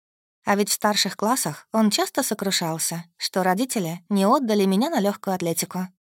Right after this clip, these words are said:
Мол, с такими данными только туда. Но я по натуре ленива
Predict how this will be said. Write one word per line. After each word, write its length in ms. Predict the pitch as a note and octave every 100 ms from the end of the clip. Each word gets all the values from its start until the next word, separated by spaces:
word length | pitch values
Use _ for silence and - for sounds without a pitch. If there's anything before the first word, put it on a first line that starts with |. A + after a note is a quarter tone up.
| _
Мол, 220 | F#3 F3+
с 80 | F3
такими 340 | F3+ F3+ F#3+ E3
данными 500 | D3+ A#3 C4 D#3+ D#3+ _
только 380 | - E3 D#3+ F3+
туда. 340 | C4 A3+ E3+ - _ _ _ _ -
Но 100 | G3
я 200 | F#3 F#3+
по 120 | G#3
натуре 380 | G#3 A3+ A3 F3
ленива 500 | F#3+ A3 D#4 G#3+